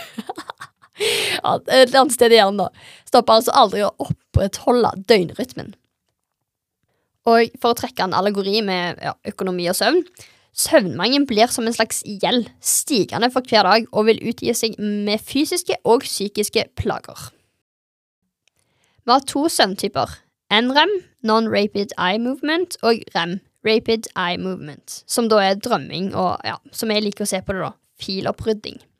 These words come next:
Du kan altså aldri ta igjen søvnen, fordi at det er satt i system, det er en fase,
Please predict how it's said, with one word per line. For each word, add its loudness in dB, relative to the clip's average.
Du -2
kan 2
altså 2
aldri 0
ta 0
igjen -2
søvnen, -4
fordi 0
at -6
det 6
er -2
satt -2
i -2
system, 0
det 4
er 2
en -2
fase, -2